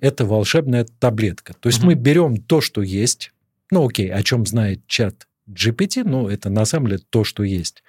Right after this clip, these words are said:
Speaker 1: Э, задаем во-, во-, вопрос G P T, и он выдает некую волшебную таблетку, после которой ничего не надо делать, потому что у тебя уже в руках успешный стартап. С другой стороны, девяносто девять, наверное, окей,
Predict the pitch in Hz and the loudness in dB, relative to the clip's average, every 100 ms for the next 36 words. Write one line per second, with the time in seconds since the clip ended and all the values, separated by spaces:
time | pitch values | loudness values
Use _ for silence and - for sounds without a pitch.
0 | - 127 131 120 131 127 180 226 170 113 | -2 2 4 2 0 2 4 4 2 2
1 | 131 117 123 123 127 127 165 135 - 117 | 2 2 2 2 2 0 0 0 -2 -6
2 | 104 151 220 220 277 240 202 185 117 113 | -2 0 0 0 0 4 2 2 -2 0
3 | 180 226 - 135 120 110 123 117 151 117 | 0 -2 -2 -2 0 0 0 0 -2 0
4 | 117 117 _ _ 151 170 277 277 185 - | -2 -2 _ _ 0 2 0 0 -4 -2
5 | - 180 - 127 - 156 262 247 151 139 | 2 2 2 -4 0 0 0 0 0 0
6 | - 170 135 127 135 143 147 185 269 254 | 0 0 2 0 0 0 0 0 -2 -2
7 | - 160 180 131 113 127 123 110 117 110 | -4 -4 -2 -4 -2 -2 -2 -2 -2 -2
8 | 113 214 - - - 123 - 101 - 113 | -2 -4 -6 -8 -4 -4 -4 -6 -4 -4
9 | 107 - 80 - _ 127 165 294 277 233 | -4 -6 -14 -16 _ 0 2 2 0 2
10 | 220 214 220 214 214 _ _ _ - 113 | 2 4 2 0 -6 _ _ _ -10 0
11 | 123 147 175 170 - 117 131 156 123 - | 2 4 4 2 0 -2 0 0 0 -2
12 | 110 98 95 90 - _ - 117 95 82 | -2 0 -4 -8 -14 _ -10 -8 -6 -10